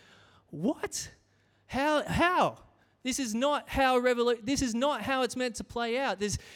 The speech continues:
there's a paradox here. There's something that's not, this doesn't make sense."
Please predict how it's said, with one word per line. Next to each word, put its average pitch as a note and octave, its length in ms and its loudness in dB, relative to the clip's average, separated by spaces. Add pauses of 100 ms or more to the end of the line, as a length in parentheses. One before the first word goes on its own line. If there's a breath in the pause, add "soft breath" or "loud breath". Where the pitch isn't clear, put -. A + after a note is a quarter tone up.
there's B3+ 140 2
a A#3 80 4
paradox C4 680 6
here. G3+ 160 0
There's F#3+ 160 -2
something C4+ 460 0
that's A#3 200 -2
not, B3 300 -2 (300 loud breath)
this A#3 160 0
doesn't C4 340 4
make B3+ 240 0
sense." - 720 -2